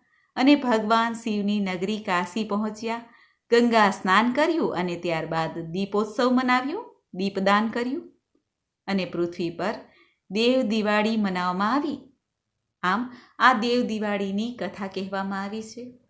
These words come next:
મહાત્મય શાસ્ત્રોમાં વર્ણિત છે. મિત્રો, મને આશા છે કે આપને આ વીડિયો જરૂર પસંદ આવ્યો હશે. કહેવાય છે કે આજના દિવસે દીપક દાન કરવાનું મહત્વ છે, એટલું જ ઘરમાં આપણે દીપક પણ લઈ આવવો જોઈએ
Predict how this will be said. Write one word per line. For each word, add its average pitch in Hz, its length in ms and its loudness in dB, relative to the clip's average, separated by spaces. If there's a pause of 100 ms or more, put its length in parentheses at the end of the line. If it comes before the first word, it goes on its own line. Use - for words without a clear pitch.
મહાત્મય 190 640 -6
શાસ્ત્રોમાં 185 720 -4
વર્ણિત 180 380 -4
છે. - 380 -14 (580)
મિત્રો, 196 300 0
મને 285 220 0
આશા 190 380 -4
છે 175 200 -12
કે 165 140 -10
આપને 160 240 -8
આ 160 80 -4
વીડિયો 160 340 -8
જરૂર 226 360 -4
પસંદ 214 360 -4
આવ્યો 202 320 -4
હશે. - 500 -12 (1120)
કહેવાય 202 360 0
છે 220 200 -4
કે 226 160 -2
આજના 185 380 -2
દિવસે 185 640 -4
દીપક 226 560 -4
દાન 196 420 0
કરવાનું 247 460 0
મહત્વ 247 420 -2
છે, 254 180 -4
એટલું 233 360 0
જ 240 80 -6
ઘરમાં 208 420 -2
આપણે 226 280 -2
દીપક 190 560 -4
પણ 233 160 -2
લઈ 226 160 0
આવવો 254 200 0
જોઈએ 269 580 -8